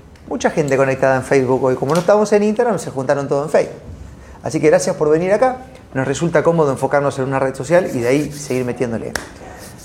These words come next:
Eh, bueno, hoy no estamos desde Esperanza, estamos de Buenos Aires. Así que, <clears throat> en realidad, <clears throat> cuando entro a las estadísticas de las redes,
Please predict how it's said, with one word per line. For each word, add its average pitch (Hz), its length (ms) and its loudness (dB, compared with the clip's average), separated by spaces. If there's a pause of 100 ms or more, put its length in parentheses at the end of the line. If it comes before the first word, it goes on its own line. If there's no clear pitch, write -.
Eh, 139 840 4 (120)
bueno, 208 260 4 (220)
hoy 220 140 2
no 233 80 0
estamos 185 400 0
desde 139 240 -2
Esperanza, 160 500 0
estamos 135 340 -4
de 127 40 -2
Buenos 123 280 -4
Aires. 127 260 0
Así 165 160 -4
que, 180 300 2
<clears throat> - 20 -4
en 196 320 2 (840)
realidad, 220 380 4 (880)
<clears throat> 160 380 4
cuando 175 260 0
entro 220 220 -2
a 185 40 2
las - 100 -8
estadísticas 185 560 0
de 160 60 0
las 147 140 0
redes, 202 460 4